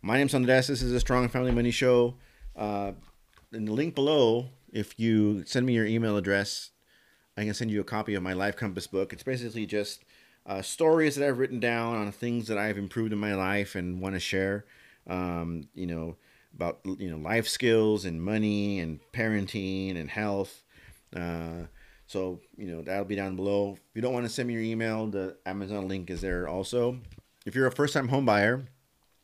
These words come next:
I'm a real estate agent here in Ventura County. So I have this first-time home buyer guide. Same deal. Send me your email address. Uh, Andres at strongfamilymoney dot com is mine.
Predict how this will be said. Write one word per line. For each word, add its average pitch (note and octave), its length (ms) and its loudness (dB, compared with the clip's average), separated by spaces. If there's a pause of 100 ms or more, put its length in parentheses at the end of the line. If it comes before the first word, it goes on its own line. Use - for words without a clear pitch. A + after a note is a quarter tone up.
(240)
I'm A2+ 100 0
a A2+ 60 2
real A#2 160 4
estate A2+ 240 -2
agent G#2 240 -4
here A2+ 80 -6
in G#2+ 80 -4
Ventura G#2 320 -4
County. A#2+ 380 -6 (400)
So G2+ 120 -6
I G#2 60 -2
have A2+ 160 -4
this G2+ 140 -8
first-time G#2+ 400 -8
home G#2 180 -8
buyer F2 240 -6
guide. G#2 420 -4
Same C#3 260 -4
deal. A2+ 380 -2
Send C3 160 -8
me B2+ 80 -4
your B2 100 -6
email C3 300 -4
address. A2 460 -6 (1200)
Uh, F#2 380 -6
Andres G#2+ 420 0
at A2+ 220 2
strongfamilymoney G2 760 -2
dot E2+ 180 -2
com F#2 260 -8
is E2 100 -12
mine. G#2 300 -8